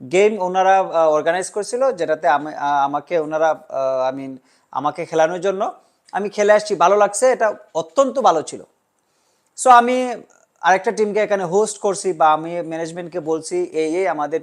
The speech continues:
টিমটাকে ওনারা এতটুকু সম্মান জানাইছে বা সম্মান করতেছে বা সম্মান করে ওনারা এত ভালো, ওনাদেরকে একটা গেম আমরা হোস্ট করি, আহ, ইয়ে করে। So, ম্যানেজমেন্ট এটা শোনার পরে রাজি হইছে, ওকে, no problem, let's go।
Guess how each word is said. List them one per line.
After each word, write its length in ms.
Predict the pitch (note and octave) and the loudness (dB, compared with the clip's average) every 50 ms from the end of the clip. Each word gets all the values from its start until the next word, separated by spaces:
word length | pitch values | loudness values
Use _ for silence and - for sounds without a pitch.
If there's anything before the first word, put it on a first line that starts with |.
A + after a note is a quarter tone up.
| - | -6
টিমটাকে 400 | - D#3 D#3 D3 F#3 F#3+ F#3+ G#3+ | -10 -14 -6 -6 -6 -4 -4 -6
ওনারা 320 | F#3+ D#3+ D#3 D3 D#3+ E3+ D#3 | -6 -4 -2 0 0 0 0
এতটুকু 600 | - C#3 - - D#3+ C#3+ E3+ D#3+ - F#3+ G3 F#3+ - _ _ _ _ _ _ - | -2 -6 -8 -10 -12 -12 -12 -10 -8 -8 -8 -8 -12 _ _ _ _ _ _ -12
সম্মান 320 | - - D#3 D#3+ D#3+ D#3+ | -6 -6 -4 -4 -4 -2
জানাইছে 380 | D3 D#3+ D#3+ E3 E3+ D#3+ - - | -2 -2 -2 -2 -2 -4 -2 0
বা 120 | G#3+ A3 | 0 0
সম্মান 360 | G#3+ - F3+ D#3+ D3+ D#3 D#3 D3 | 0 -2 -4 -4 -4 -6 -6 -6
করতেছে 420 | - D#3+ D3+ - F#3 F3 - - A3+ | -6 -8 -8 -8 -8 -8 -8 -6 -6
বা 100 | F#3+ F3 | -6 -6
সম্মান 340 | - - D#3+ D#3 D3 C#3+ C3+ | -6 -8 -10 -10 -8 -10 -10
করে 240 | - - D3+ E3+ A3+ B3 - - _ _ _ _ - | -8 -6 -6 -4 -4 -6 -8 -12 _ _ _ _ -14
ওনারা 360 | C3+ C#3 D3+ D3+ E3 G#3 A3 | -10 -8 -4 -2 0 2 2
এত 240 | F#3 D3+ - - E3 | 2 0 -2 -4 -8
ভালো, 340 | D3 C#3 C#3+ D3+ D#3+ F#3+ A#3+ - - - _ _ _ _ _ _ _ _ _ _ _ - | -8 -6 -6 -4 -2 -2 -2 -4 -6 -14 _ _ _ _ _ _ _ _ _ _ _ -12
ওনাদেরকে 440 | F#3+ G3 G3 F#3 F#3+ F#3 F#3+ - F3+ | -6 -4 -4 -2 -4 -4 -4 -4 -4
একটা 220 | E3 D#3+ - E3+ D3 - - - C#3 | -4 -4 -4 -6 -6 -8 -12 -10 -6
গেম 140 | D3+ D#3+ D#3+ D3+ | -6 -4 -4 -4
আমরা 240 | C#3+ C#3+ C#3 D#3 | -6 -4 -2 -4
হোস্ট 260 | D3 C#3+ D#3+ D#3 - - | -4 -4 -8 -10 -10 -10
করি, 280 | - F#3 G#3+ F4+ F#4 - _ _ _ _ _ _ _ _ _ - | -6 -4 -4 -4 -6 -10 _ _ _ _ _ _ _ _ _ -8
আহ, 120 | B2+ B2 | -6 -6
ইয়ে 140 | A#2+ A2+ - | -6 -8 -12
করে। 180 | - - - _ _ _ _ _ _ | -16 -20 -20 _ _ _ _ _ _
So, 80 | - E3+ | -8 -4
ম্যানেজমেন্ট 480 | F#3 G3+ G#3+ A#3 A3 G3+ G#3 A3+ G3+ | -2 0 0 0 0 0 -2 0 0
এটা 160 | F#3+ F3+ G3+ | 0 0 0
শোনার 240 | F#3+ - F#3+ F#3+ F3+ | -2 -2 -4 -6 -4
পরে 140 | F#3 F#3 F3+ | -2 2 4
রাজি 240 | E3+ D#3+ D#3 D3+ F3 | 4 4 4 2 -2
হইছে, 240 | F#3 F#3 - F3 C4 | -4 -4 -4 -4 -6
ওকে, 240 | G#3+ - - G#3 A#3+ F4 - _ _ _ _ _ _ _ | -6 -4 -4 -6 -6 -6 -8 _ _ _ _ _ _ _
no 60 | C#3+ D3 - | -12 -4 0
problem, 260 | E3 D#3 D#3 E3+ F#3+ F3 D#3 | 0 2 2 0 -2 -4 -6
let's 140 | D3 - - C#3 | -8 -8 -8 -8
go। 80 | A#2+ | -10